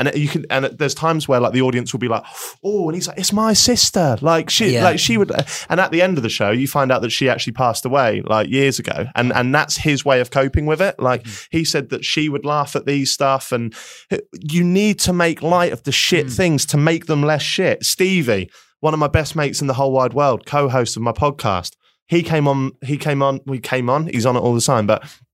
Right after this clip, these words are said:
Speaker 1: he came out and spoke about a neighbour. I don't know if you saw it,
Speaker 2: Yeah,
Speaker 1: but, but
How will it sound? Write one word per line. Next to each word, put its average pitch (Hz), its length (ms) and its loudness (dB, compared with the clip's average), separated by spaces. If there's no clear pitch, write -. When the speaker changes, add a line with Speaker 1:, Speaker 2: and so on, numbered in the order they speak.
Speaker 1:
he 160 120 4
came 139 300 0
out 127 320 0
and 139 140 0
spoke 143 300 0
about 131 420 0
a 127 60 0
neighbour. 135 760 2
I 135 80 0
don't 135 120 2
know 135 40 2
if 131 100 -4
you 127 60 0
saw 143 300 2
it, 107 100 -4
Speaker 2:
Yeah, 110 180 -2
Speaker 1:
but, - 220 0
but 131 100 4